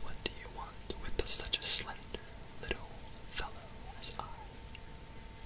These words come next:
You would not feel me between your teeth.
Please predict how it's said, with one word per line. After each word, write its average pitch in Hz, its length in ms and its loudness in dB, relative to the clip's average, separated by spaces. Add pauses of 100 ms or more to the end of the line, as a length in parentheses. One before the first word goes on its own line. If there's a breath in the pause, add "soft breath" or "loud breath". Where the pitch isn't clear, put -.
(760)
You - 120 -4
would - 120 12
not - 200 6
feel - 300 0
me - 160 4 (240)
between - 340 12
your - 180 6
teeth. - 100 6